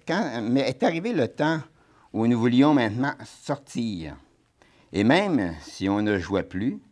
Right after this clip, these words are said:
la chaleur continuait d'augmenter. Alors, on a décidé juste de pousser le coffre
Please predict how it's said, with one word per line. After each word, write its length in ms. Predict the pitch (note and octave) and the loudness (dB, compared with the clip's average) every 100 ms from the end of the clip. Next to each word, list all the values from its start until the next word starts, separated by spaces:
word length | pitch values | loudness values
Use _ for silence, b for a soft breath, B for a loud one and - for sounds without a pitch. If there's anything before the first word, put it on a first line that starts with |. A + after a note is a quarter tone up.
| _ - | _ -6
la 240 | G2 F2+ | -2 -2
chaleur 760 | - F2 E2 F#2 A#2+ A#2+ F#2 - b b - | -2 -2 0 0 0 -2 -6 -10 b b -10
continuait 580 | D3 C#3+ C#3 A2+ B2 C3+ | -4 -4 -4 -4 -2 -2
d'augmenter. 640 | E2+ D2+ E2+ D#2 - - _ _ _ _ _ _ _ _ _ b b b b b b b b | -4 -6 -6 -6 -10 -16 _ _ _ _ _ _ _ _ _ b b b b b b b b
Alors, 420 | - B2 G3+ A3+ D#3 | 4 8 8 8 6
on 120 | C3+ | 4
a 80 | C#3+ | 2
décidé 640 | F#3+ - C3 D#3 F#3+ D3 | -2 -6 -4 2 2 2
juste 520 | G2+ F3 F3+ - - | 0 0 0 -4 -4
de 180 | G#2+ A2+ | 0 0
pousser 540 | - C3 - D#3 D3 | 0 -2 0 2 4
le 100 | A#2+ | 4
coffre 440 | G2+ A2 C#3 - | 2 2 0 -2